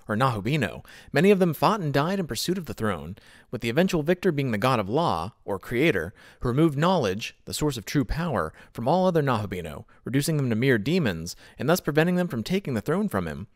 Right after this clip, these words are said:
as it can only be used by a Nahubino. The creator stored the knowledge in the form of fruit,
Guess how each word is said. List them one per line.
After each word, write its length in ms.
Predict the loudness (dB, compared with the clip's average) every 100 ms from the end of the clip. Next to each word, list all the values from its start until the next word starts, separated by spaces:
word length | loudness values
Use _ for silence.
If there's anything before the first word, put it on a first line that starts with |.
| _ -10
as 160 | -8
it 60 | -6
can 120 | -2
only 180 | 0 0
be 80 | 2
used 280 | 2 2
by 140 | -2 -6
a 80 | -6
Nahubino. 560 | -10 -10 -12 -12 -16 -20 _ _ _ _ _ _ -10
The 60 |
creator 300 | 2 2 2
stored 280 | 2 2 2
the 60 | 2
knowledge 340 | 0 0 -2
in 60 | -4
the 80 |
form 200 | 0 0
of 80 | 0
fruit, 380 | 0 2 2